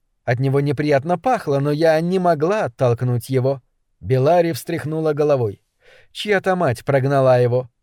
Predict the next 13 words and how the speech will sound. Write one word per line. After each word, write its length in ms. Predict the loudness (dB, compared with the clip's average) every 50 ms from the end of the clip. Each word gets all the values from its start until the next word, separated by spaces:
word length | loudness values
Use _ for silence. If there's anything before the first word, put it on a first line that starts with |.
| _ _ _
Она 240 | -6 -4 -2 -2 -4
снова 400 | -4 -4 -4 -4 -2 0 -2 -2
посмотрела 680 | -2 -4 -6 -4 -4 -4 -2 -2 -2 0 0 0 0 0
вниз 340 | 0 -2 -2 -4 -6 -6
на 140 | -4 -4 -4
Лидию. 420 | -2 -2 -4 -4 -6 -8 -12 -14 _ _ _ _ _ _ _ _ _ _
«У 80 | -6 -2
него 320 | -2 0 0 2 2 0
был 260 | 2 0 0 0 -2 -6 _ _ _ _ _ _
химический 760 | -12 -8 -4 -2 -2 -2 -2 -2 -2 -4 -4 -4 -2 -2 0
одеколон, 600 | 0 0 -2 -4 -4 -4 -4 -4 -6 -8 -8 -10 _ _ _ _ _ _ _ _
понимаешь?» 640 | -4 -2 -2 0 0 0 0 0 -2 -4 -10 -20 _ _ _ _ _ _ _ _ _ _ _ _ _ _ _
«Контрабандный?» 1000 | -12 -10 -10 -10 -8 -8 -8 -6 -4 -4 -4 -4 -6 -8 -6 -6 -6 -6 -6